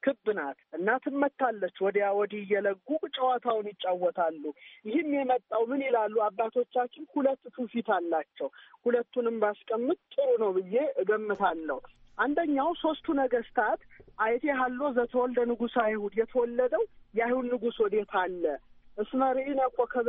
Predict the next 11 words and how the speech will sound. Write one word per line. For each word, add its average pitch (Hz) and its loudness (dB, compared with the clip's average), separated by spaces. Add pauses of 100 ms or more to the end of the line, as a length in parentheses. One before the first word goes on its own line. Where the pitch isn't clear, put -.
ዚአሁ 240 0
በምስራቅ 233 0
ወመጻእነ 226 0
ከመ 208 -2
ንስግድ 247 0
ሎቱ፣ 214 2 (440)
ኮከቡን 262 -2
በምስራቅ 247 0
አይተን 247 -2
ልንሰግድለት 226 -2
መጥተናልና 208 -2